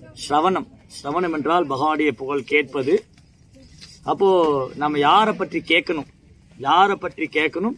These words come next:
யாரை பற்றி கேட்-, யாரை பற்றி கேட்டால் நமக்கு வந்து பிறப்பு இறப்புங்கிற சக்கரத்திலிருந்து விடுபடுவோம், கேட்பதற்கான சரியான வழி என்ன, எப்படி இந்த காதை நாம தூய்மைப்படுத்துறது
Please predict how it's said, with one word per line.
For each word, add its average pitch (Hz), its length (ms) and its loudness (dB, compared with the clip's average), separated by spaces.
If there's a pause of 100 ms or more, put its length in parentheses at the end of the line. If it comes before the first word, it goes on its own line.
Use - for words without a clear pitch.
யாரை 196 400 4
பற்றி 214 320 -4
கேட்-, 180 440 0
யாரை 196 480 4
பற்றி 170 400 -8
கேட்டால் 202 640 2
நமக்கு 170 340 -4
வந்து 175 560 2 (460)
பிறப்பு 202 360 2
இறப்புங்கிற 180 420 -2
சக்கரத்திலிருந்து 170 580 -2
விடுபடுவோம், 147 600 0
கேட்பதற்கான 190 960 0
சரியான 165 600 0
வழி 160 280 2
என்ன, 147 340 0 (640)
எப்படி 202 280 -2
இந்த 226 120 4
காதை 208 460 4
நாம 185 200 -2
தூய்மைப்படுத்துறது 156 840 0